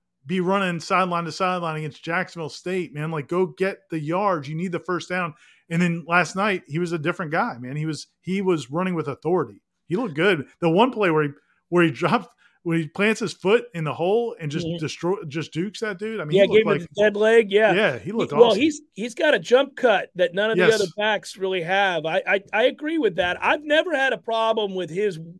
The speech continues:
Speaker 2: uh, wiggle. I've always thought he had the most on this team.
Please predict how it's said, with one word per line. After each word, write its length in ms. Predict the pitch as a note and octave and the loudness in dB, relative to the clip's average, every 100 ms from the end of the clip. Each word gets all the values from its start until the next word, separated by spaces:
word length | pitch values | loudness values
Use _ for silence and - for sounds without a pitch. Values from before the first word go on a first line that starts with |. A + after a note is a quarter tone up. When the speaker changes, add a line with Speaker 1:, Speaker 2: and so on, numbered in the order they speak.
| - | -2
Speaker 2:
uh, 220 | E3+ E3 | 0 2
wiggle. 460 | E3+ A3+ A#3+ A#3+ - _ _ - | 2 4 4 4 0 _ _ -6
I've 120 | E3+ | 2
always 280 | G#3 A3 E3 | 4 4 0
thought 180 | A3 G#3+ | -2 0
he 100 | G#3 | 2
had 140 | G#3 | 0
the 80 | F3+ | 0
most 480 | F3+ G#3 A3+ - - - - - | 4 4 4 -2 -18 -18 -20 -14
on 220 | E3+ F#3 G3 | -4 -2 0
this 180 | G#3+ | -2
team. 400 | - A3+ A#3+ A#3+ | -4 -6 -4 -6